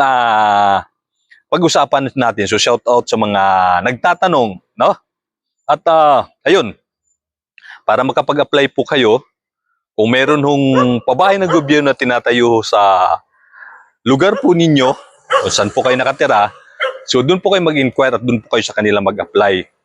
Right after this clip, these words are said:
Kung wala pong pabahay ng gobyerno,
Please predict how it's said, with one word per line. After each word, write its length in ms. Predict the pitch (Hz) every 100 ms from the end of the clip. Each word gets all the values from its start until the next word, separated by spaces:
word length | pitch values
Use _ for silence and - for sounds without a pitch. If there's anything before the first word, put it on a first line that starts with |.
| _ _ _ _ _ _ _ _ _ _ _ _ _
Kung 160 | 139 147 147 143 135 131 127
wala 320 | 147 247 302
pong 320 | - 220 202
pabahay 560 | - 151 160 156 147 139
ng 160 | 123
gobyerno, 720 | 113 101 127 147 120 107 131